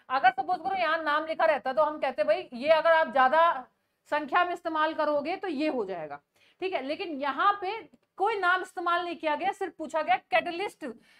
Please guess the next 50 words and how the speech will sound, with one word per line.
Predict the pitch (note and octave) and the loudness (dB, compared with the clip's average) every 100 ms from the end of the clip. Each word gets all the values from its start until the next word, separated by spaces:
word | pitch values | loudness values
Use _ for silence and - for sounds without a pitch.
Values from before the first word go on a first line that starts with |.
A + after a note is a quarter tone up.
| - | -12
जो | D4 D#4+ | -6 -4
है | B3+ C#4+ - - - | 0 2 0 -4 -14
वो | A3+ F4+ | -4 0
अगर | G#4+ - D4 G4 G4 | 0 0 2 2 2
बहुत | G#3+ C4+ D4 G4+ - | 0 2 6 4 2
अच्छा | C4+ - F4 | -6 -2 0
है, | E4+ F#4 F#4 | 2 0 -2
efficient | B3+ D#4+ - F4 E4+ D#4+ | -6 -6 -6 -6 -4 -4
है, | |
तो | D#4 E4+ | -4 -6
उसका | - D#4 | -6 -6
मतलब | D4+ D#4+ D4+ | -4 -4 -4
क्या | D#4 C#4 | 0 0
होगा। | G#3+ A3 - _ _ - | 0 -4 -8 _ _ 0
तो | |
आपको | E4 F4 E4+ G#4+ | 4 4 4 0
क्या | G4+ F4 | 2 0
करना | E4 D4 C#4+ | 0 -2 -4
होगा, | A3+ C4+ | -2 -4
आपको | E4+ - C4 - F4 | -4 -4 -4 -4 -10
कुछ | F#4 - | -10 -10
नहीं | E4 D#4 | -8 -8
करना, | C#4 D#4+ | -6 -6
उसमें | D#4+ D#4+ | -8 -8
देखना | C4 C4 D4 | -8 -6 -6
है | D4 D4+ | -6 -8
कि | F4 | -8
जो | B3 C#4 | -4 -2
भी | F4+ | 2
आप | F#4+ F4 | 0 0
catalyst | D4+ C4+ D4 C4+ | -4 -6 -8 -6
ले | A#3 | -4
रहे | A3+ | -4
हो | - _ _ _ | -6 _ _ _
उसकी | C#4+ - G4+ | -14 -6 -6
free | G4+ - G#4 G#4+ | -6 -4 -2 0
valencies | F4 D4 C4+ C#4 B3 | 0 -2 -8 -10 -8
क्या | - G3 | -4 -4
है। | F3 - _ _ _ - | -4 -14 _ _ _ -8
चलिए | C#4 G3+ - _ _ - | -6 -6 -12 _ _ -4
अब | D4 | -2
आगे, | B3+ F#3 D#3+ _ _ _ _ _ _ _ _ _ _ _ _ _ _ _ - | -2 -4 -12 _ _ _ _ _ _ _ _ _ _ _ _ _ _ _ -6
अगला | C#4+ G4+ G4+ | 0 2 2
question | G#4 F#4+ | -2 -2
आप | F4+ E4+ | -2 0
लोगों | F4+ F4 | -2 -4
से | F#4 | -6
पूछा | D4 D4+ D#4+ | -4 -2 -2
जाता | B3+ - B3 | -2 -4 -6
है, | C4 | -6